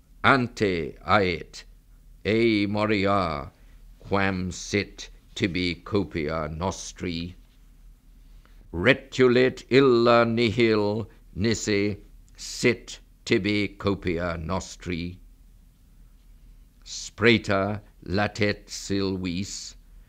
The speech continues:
pudibunda qui frondibus ora protegit, et solis ex illo vivit in antris. Sed tamen haeret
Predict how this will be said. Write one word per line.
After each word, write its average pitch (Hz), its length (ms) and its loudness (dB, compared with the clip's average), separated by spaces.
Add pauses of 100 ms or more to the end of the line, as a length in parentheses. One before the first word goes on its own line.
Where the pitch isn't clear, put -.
(400)
pudibunda 113 1120 0
qui 104 320 -2
frondibus 90 1000 -4
ora 92 640 -2 (520)
protegit, 87 920 -4 (680)
et 104 340 0
solis 101 1040 -4 (300)
ex - 440 -2
illo 95 760 2 (100)
vivit 90 720 -4
in 92 160 -2
antris. 87 840 -8 (1200)
Sed 147 680 4
tamen 110 580 0 (440)
haeret 117 760 4